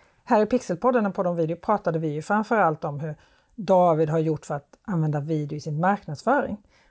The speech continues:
Men hans expertområde är Excel. Och även här har Excel själva, eller ja, Microsoft själva, insett hur mycket han kan. Och han är en av dem som Microsoft har utsett till sin så kallade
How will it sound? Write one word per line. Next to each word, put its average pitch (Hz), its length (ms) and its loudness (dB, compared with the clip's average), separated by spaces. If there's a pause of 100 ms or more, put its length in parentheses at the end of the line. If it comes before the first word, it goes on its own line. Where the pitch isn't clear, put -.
(100)
Men 185 180 -6 (140)
hans 226 240 0
expertområde 175 760 -6
är 160 380 -8
Excel. 214 640 -8 (300)
Och - 320 -6
även 226 420 4 (140)
här 226 400 -2 (140)
har 240 160 2
Excel 247 500 2
själva, 202 320 2
eller 160 180 0
ja, 175 300 0
Microsoft 185 600 -2
själva, 247 340 0 (300)
insett 247 540 2
hur 202 40 0
mycket 214 480 -2
han 156 240 -6
kan. 302 400 0 (340)
Och 220 120 -2
han 196 320 2
är 294 40 2
en 208 180 0
av 220 100 0
dem 175 220 0
som 185 240 -6
Microsoft 185 800 -2
har 262 140 -4
utsett 240 580 -4 (260)
till 170 340 -2
sin 156 200 -6
så 170 100 -16
kallade 160 380 -6